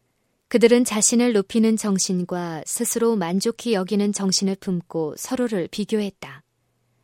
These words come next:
저희 중에 한 사람이 어떤 일에 실패하면 다른 사람들은 우월감을 가지곤 했다. 그리스도께서는 제자들이 복음의 원칙을 망각하지 않도록 하고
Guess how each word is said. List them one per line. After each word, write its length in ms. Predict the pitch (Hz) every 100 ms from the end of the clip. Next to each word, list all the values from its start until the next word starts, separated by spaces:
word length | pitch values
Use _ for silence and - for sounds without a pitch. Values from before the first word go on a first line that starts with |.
| _ _
저희 260 | - 214 202
중에 280 | 196 208 208
한 200 | 214 247
사람이 580 | 240 240 202 208 202 151 _ - -
어떤 360 | 190 190 214
일에 260 | 214 220 226
실패하면 840 | - 262 247 254 226 190 160 151 - _ _ _ -
다른 280 | 208 190 202
사람들은 720 | 233 220 208 190 185 196 160 _ _ -
우월감을 560 | 208 226 233 226 226
가지곤 420 | 240 190 - 202 196
했다. 400 | 190 - 135 - _ _ _ _ _ _ _ _ _ _ _ _ -
그리스도께서는 1080 | 247 262 - 262 - 254 240 233 262 220
제자들이 560 | - 226 220 233 226 240
복음의 480 | - 220 247 240 240
원칙을 580 | 180 196 - 226 226 214
망각하지 640 | 165 180 208 - 233 226
않도록 500 | 185 180 180 175 -
하고 360 | 180 160 147